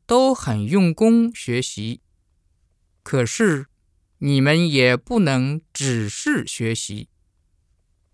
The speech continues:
你们每天要看报纸，你会学到很多。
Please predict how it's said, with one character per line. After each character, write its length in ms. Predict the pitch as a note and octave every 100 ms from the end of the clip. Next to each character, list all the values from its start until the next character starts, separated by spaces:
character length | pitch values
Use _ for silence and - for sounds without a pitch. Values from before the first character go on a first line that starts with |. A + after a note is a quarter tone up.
| _ -
你 180 | C#3
们 160 | C#3 D#3+
每 280 | F3 A#2 A#2
天 500 | - G3 G3+ G3+ G#3 _ _
要 220 | F3 E3+
看 340 | D#3+ - E3+ E3
报 300 | - G3+ C3+
纸， 480 | - - A2 A#2+ - _ _ _ _ _ _ _ _ _ _ _
你 180 | - C3+
会 200 | B2 D#3+
学 280 | C3 - A#2+
到 260 | E3 D3 A#2+
很 320 | - F#2+ G#2+
多。 380 | - D3+ E3+